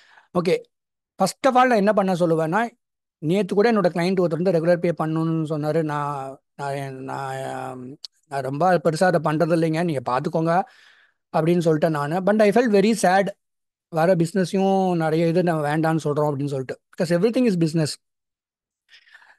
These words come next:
அப்படி when I was thinking like that, கரெக்டா என்னோட கிளையண்ட் in-, முன்னாடி டூ இயர்ஸ் முன்னாடி வாங்குனவங்க இந்த வருஷம் பிரீமியம் வந்துட்டு என்னால டியூ டேட்டை தாண்டி தான் கட்ட முடியும். அதாவது டியூ டேட்டுக்கு அப்புறம் அந்த கிரேஸ் பீரியட் தான் கட்ட முடியும்னு சொன்னாங்க.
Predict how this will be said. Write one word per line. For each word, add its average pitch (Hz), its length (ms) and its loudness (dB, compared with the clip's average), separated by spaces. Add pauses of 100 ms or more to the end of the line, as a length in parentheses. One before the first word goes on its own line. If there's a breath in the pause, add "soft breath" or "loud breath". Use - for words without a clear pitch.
(300)
அப்படி 214 300 0
when 202 140 4
I 240 60 4
was 247 120 6 (120)
thinking 269 220 6
like 247 100 4
that, 269 140 2
கரெக்டா 208 300 2
என்னோட 226 280 4
கிளையண்ட் 208 300 2
in-, 202 440 0
முன்னாடி 202 360 4
டூ 208 140 4
இயர்ஸ் 208 200 4
முன்னாடி 202 180 2
வாங்குனவங்க 190 680 2 (260)
இந்த 196 240 2
வருஷம் 185 340 0
பிரீமியம் 185 480 0
வந்துட்டு 240 200 -2
என்னால 180 300 0
டியூ 170 200 0
டேட்டை 175 340 0
தாண்டி 160 300 -2
தான் 170 140 -2
கட்ட 156 240 -6
முடியும். 139 260 -6
அதாவது 147 580 -6 (140)
டியூ 156 40 -2
டேட்டுக்கு 165 340 -2
அப்புறம் 202 240 0
அந்த 165 60 2
கிரேஸ் 175 280 0
பீரியட் 165 80 0
தான் 175 100 -2
கட்ட 156 200 -2
முடியும்னு 147 360 -2
சொன்னாங்க. 131 240 -6